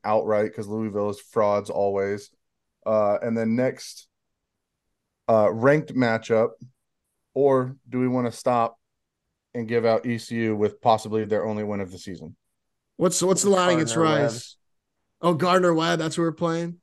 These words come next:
Speaker 1: Yeah,
Speaker 3: Yeah,
Speaker 1: we're
Speaker 3: Gardner
Speaker 1: playing
Speaker 3: Webb.
Speaker 1: Gardner
Speaker 2: Oh, yeah,
Speaker 1: Webb.
Speaker 2: who, who
Speaker 3: We would
Speaker 2: gives a
Speaker 3: probably
Speaker 2: shit?
Speaker 3: lose
Speaker 2: What's,
Speaker 3: to
Speaker 2: what's the
Speaker 3: Rice.
Speaker 2: line? What's, what's the line? What's the line against Gardner Webb? I, I could give a fuck, though.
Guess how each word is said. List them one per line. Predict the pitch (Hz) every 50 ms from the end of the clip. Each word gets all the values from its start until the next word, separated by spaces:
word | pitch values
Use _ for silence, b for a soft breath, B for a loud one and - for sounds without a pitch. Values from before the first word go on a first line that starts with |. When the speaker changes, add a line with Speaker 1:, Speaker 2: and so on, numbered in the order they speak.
| _ _ _
Speaker 1:
Yeah, | 143 143 135
Speaker 3:
Yeah, | 139 139 139
Speaker 1:
we're | 135 127
Speaker 3:
Gardner | - - - 123
Speaker 1:
playing | 123 123 123 120
Speaker 3:
Webb. | 120 120 -
Speaker 1:
Gardner | 160 151 151 147 139
Speaker 2:
Oh, | 139
yeah, | 135 - - -
Speaker 1:
Webb. | 196
Speaker 2:
who, | -
who | - - - - -
Speaker 3:
We | -
would | 240
Speaker 2:
gives | 233
a | 240
Speaker 3:
probably | 233 226 226 208
Speaker 2:
shit? | 185 170
Speaker 3:
lose | 175 190 208
Speaker 2:
What's, | 254 - -
Speaker 3:
to | 131
Speaker 2:
what's | - - -
the | - 320
Speaker 3:
Rice. | 269 226
Speaker 2:
line? | 220 220 220 190 165 175
What's, | 196 233 233 -
what's | 196 233 247 - -
the | 277
line? | 247 208 190 180 175 151 143
What's | 151 180 175
the | - 196
line | 175 165 170
against | 160 151 147 - -
Gardner | - 147 147 143 139 139
Webb? | 135 135 131 123 120 - - -
I, | 147 143 143 -
I | - 160
could | - 165 147
give | - - 127
a | 131
fuck, | 131 - - 135 123 131 -
though. | - 143 135 131 120 139